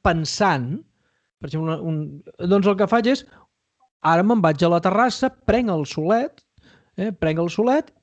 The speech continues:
i ho escric pensant, i a més a més, clar, interrupcions nul·les perquè no té res. Eh? Hi ha algun boig que ha fet un, eh, a GitHub i alguna cosa per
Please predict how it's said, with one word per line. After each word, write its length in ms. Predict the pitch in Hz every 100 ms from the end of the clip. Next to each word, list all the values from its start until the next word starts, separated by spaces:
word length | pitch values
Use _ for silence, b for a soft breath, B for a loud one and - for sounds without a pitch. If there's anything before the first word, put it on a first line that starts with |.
| _
i 120 | 202
ho 60 | 196 170
escric 480 | - - 170 196 - -
pensant, 540 | 175 156 - 196 175
i 140 | 208 175
a 20 |
més 140 | 170
a 40 | 180
més, 140 | 196 208
clar, 140 | 208
interrupcions 540 | 202 170 151 143 208 160
nul·les 240 | 208 240
perquè 240 | - 160 156
no 80 | 170
té 120 | 175
res. 220 | 156 139 - B B -
Eh? 100 | 185
Hi 80 | 202
ha 80 | 185
algun 240 | 185 202
boig 220 | 180 220 -
que 60 |
ha 20 | 196
fet 160 | 180
un, 140 | 175 170 156
eh, 60 | -
a 300 | 170 165 160
GitHub 400 | 156 185 - 196
i 60 | 208
alguna 240 | 175 170 165
cosa 220 | 170
per 80 | 165